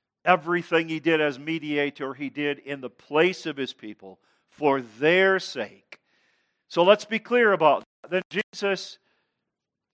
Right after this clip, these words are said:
made a payment by his suffering. He did that as a substitute, not for himself, but for someone else. And now the tremendously important question is,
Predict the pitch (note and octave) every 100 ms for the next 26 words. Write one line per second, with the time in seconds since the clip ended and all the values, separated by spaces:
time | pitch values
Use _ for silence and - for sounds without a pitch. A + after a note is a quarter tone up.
0 | _ _ _ _ B2+ F#3 G3+ G3+ E3+ F#3
1 | F#3+ F#3+ _ - G#3+ A#3 A#3+ A#3+ A#3+ B3
2 | - - _ _ _ D#3+ F#3 F3 F3+ -
3 | C3 B2 A#2+ C3 D#3+ _ _ _ _ _
4 | _ _ _ _ _ _ - E3+ G3 G#3
5 | G3 F#3+ G3 F#3+ E3+ G3 G3 G3 _ -
6 | - - A#3 B3 F#3+ - F#3+ - F3 F3+
7 | F#3 D3+ G3+ G#3 G#3 G3+ G3+ - G3+ G3+
8 | G3+ G#3 G#3 G3 G#3 G#3+ G#3 C3+ C#3 D#3
9 | - _ _ _ A#2 E3 G3+ G3+ G3+ F3+
10 | F#3+ F#3 F3+ _ _ _ _ - F3 E3+
11 | E3+ F3+ G#3 A#3 A#3+ - G#3 G3 - G3
12 | F#3+ E3 - D#3+ - D3 C3+ B2+ B2